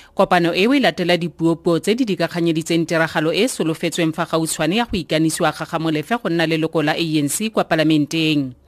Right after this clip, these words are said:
Makoko a semphato sa A N C mo porofenseng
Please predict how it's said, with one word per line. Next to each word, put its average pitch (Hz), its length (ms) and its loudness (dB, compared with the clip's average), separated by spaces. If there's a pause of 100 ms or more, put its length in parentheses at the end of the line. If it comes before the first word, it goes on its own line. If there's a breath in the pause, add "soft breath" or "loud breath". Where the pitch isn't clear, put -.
(440 loud breath)
Makoko 180 360 2
a 175 60 4
semphato 170 600 -2
sa 175 120 -4
A 170 260 0
N 156 100 2
C 214 220 -2
mo 247 120 4
porofenseng 165 840 -2